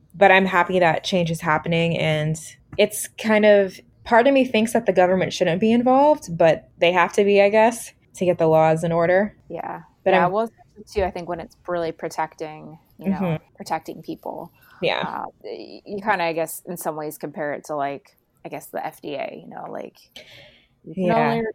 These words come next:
Speaker 2: you know, it, it's very
Speaker 1: <laughs>
Speaker 2: different, but at the same time, like, there's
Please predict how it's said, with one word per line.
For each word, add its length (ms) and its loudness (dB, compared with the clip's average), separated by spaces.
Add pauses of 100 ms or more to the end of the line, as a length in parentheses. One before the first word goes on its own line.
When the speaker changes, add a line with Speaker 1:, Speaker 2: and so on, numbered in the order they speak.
(100)
Speaker 2:
you 120 -8
know, 200 -10 (320)
it, 160 4
it's 160 2
very 240 2
Speaker 1:
<laughs> 160 -8
Speaker 2:
different, 340 0
but 120 2
at 80 -6
the 180 -6
same 160 -10
time, 400 -2
like, 300 -8
there's 480 -12